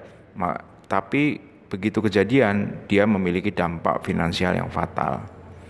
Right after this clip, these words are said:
Jadi, membayar iuran B P J S Kesehatan atau premi asuransi itu bukan seperti menabung. Saya ak-, menyimpan sepuluh dan akan mendapatkan sepuluh.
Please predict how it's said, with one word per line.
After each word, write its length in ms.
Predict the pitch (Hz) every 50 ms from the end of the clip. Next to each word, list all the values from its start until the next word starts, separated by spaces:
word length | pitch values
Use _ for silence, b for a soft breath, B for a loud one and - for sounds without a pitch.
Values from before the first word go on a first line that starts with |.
| B B B B B B B B B B - - - - -
Jadi, 480 | 98 92 92 90 92 92 98 101 107
membayar 480 | 113 113 104 95 92 90 92 95 90 82
iuran 320 | 95 92 90 90 87 87
B 80 | 92 85
P 80 | - 92 82
J 80 | 92 87
S 80 | -
Kesehatan 640 | - 92 - 92 87 87 85 - 113 117 117 117 113
atau 240 | 90 82 - 85 80
premi 240 | 90 90 87 90 85
asuransi 800 | 82 87 - 95 104 110 117 117 113 - 120 113 110 - - 95
itu 160 | - - 90
bukan 320 | 85 - - - 120 127
seperti 320 | 123 110 - 90 82 - 85
menabung. 480 | 87 87 82 82 - - 85 85 82 87 - B B B B B B B B
Saya 320 | - 92 90 90 87 85
ak-, 240 | 85 - - - -
menyimpan 480 | - 95 98 95 85 78 85 82 82 -
sepuluh 240 | - 101 107 113
dan 160 | 104 95 85 82
akan 320 | 82 82 95 95 92 87
mendapatkan 400 | 82 82 - 90 85 - - 85
sepuluh. 480 | 87 - - - 98 98 90 87 -